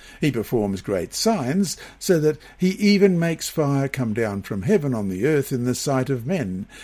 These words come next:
and he deceives those who dwell on the earth by those signs which he was granted to do in the sight of the beast, telling those who dwell on the earth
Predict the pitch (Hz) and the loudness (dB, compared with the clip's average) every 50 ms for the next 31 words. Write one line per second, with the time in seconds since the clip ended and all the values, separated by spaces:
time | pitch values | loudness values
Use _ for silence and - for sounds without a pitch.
0 | - - 196 190 185 196 196 214 - - - 214 220 226 233 220 165 - - 123 | -2 2 4 4 6 6 6 4 4 4 4 2 4 4 4 2 2 0 0 0
1 | 107 101 98 104 - - 135 107 104 120 110 104 101 104 101 92 87 87 87 92 | 2 2 2 2 0 0 -2 -2 0 0 0 0 0 0 0 0 0 0 0 0
2 | 139 139 - - 135 117 117 147 165 180 202 185 - - 214 208 175 147 131 123 | -2 -2 0 0 2 2 4 4 4 4 2 2 0 2 2 2 2 2 0 -2
3 | 104 107 123 127 - - 143 147 139 143 143 - - 151 139 120 113 113 131 131 | -2 -2 -2 -4 -2 -2 -2 0 0 0 -2 -4 -2 0 0 0 0 -2 -4 -4
4 | - 180 175 143 123 101 90 92 107 120 135 147 143 - - - 98 - 110 - | -4 -4 -4 -2 0 0 0 0 0 -2 -2 -4 -4 -4 -4 -4 -4 -6 -6 -8
5 | 101 101 110 120 113 120 190 160 117 - - - - - - - - - - - | -8 -6 -6 -4 0 2 2 2 2 0 -4 -8 -10 -14 -18 -18 -18 -18 -20 -16
6 | - - - 208 247 285 294 262 190 123 95 87 87 95 113 127 - - 131 107 | -6 0 4 4 6 6 6 4 4 4 2 2 2 2 2 0 0 0 -2 -2
7 | 95 104 113 104 95 92 85 87 87 85 82 82 80 - - - - | 0 0 0 0 0 0 -2 -4 -6 -4 -4 -2 -2 -2 -4 -6 -10